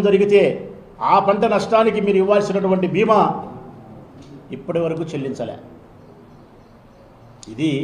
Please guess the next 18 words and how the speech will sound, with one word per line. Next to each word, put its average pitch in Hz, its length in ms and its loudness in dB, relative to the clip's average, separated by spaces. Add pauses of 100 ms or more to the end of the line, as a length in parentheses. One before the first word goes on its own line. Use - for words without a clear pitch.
(640)
రైతులకు 147 400 -8
నష్టం 143 220 -6 (100)
కాదా? 131 220 -4 (2250)
మీరు 220 240 4
వచ్చినప్పటి 208 480 4
నుంచి 202 240 2 (520)
ఇప్పటి 208 320 2
వరకు 202 300 6 (800)
రైతులకు 220 440 0
ఇచ్చే 208 200 2 (120)
విత్తనాలు 202 480 4 (640)
సకాలంలో 220 600 8 (400)
కావలసినంత 208 600 4
విత్తనాలు 214 420 2
ఇచ్చినారేమో, 190 500 4 (420)
మీ 151 140 0
రొమ్ము 226 240 6
మీద 254 120 6